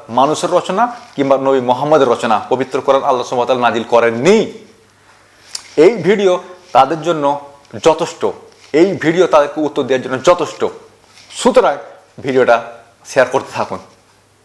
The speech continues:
আর সম্পূর্ণ ভিডিওটা দেখার পর আপনার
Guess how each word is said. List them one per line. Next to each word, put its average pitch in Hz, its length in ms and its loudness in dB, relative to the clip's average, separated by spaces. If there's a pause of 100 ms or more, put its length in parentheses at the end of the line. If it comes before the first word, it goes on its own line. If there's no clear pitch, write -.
(2250)
আর 226 100 2 (720)
সম্পূর্ণ 151 300 0
ভিডিওটা 160 300 -2
দেখার 180 320 0
পর 135 120 4 (400)
আপনার 180 320 -2